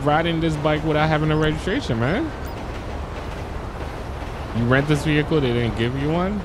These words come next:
They should get, they should have given you. All right, you know what?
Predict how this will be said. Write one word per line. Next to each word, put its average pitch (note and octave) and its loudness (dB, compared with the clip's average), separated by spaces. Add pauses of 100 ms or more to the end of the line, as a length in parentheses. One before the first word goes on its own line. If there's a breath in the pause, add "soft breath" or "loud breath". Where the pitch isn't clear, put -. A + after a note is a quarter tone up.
(160)
They F3 0
should C#4+ -4
get, C#4+ -2
they E4 2
should F#4 -4
have F#4 -4
given G4+ -2
you. F#4 -6 (300)
All - -4
right, D#2 -4 (120)
you G2 -2
know G#2+ 2
what? B2 2